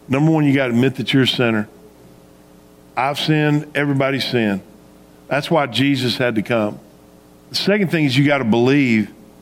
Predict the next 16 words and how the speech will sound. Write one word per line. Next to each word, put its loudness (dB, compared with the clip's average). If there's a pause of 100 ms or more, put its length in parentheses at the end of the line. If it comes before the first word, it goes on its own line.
(160)
that -2
Jesus -2
is -2
God's -2
son. -2 (1300)
He 4
was 2
born 2
of 0
a 0
virgin. 0 (1120)
He 2
lived 2
a -2
sinless 0
life. 0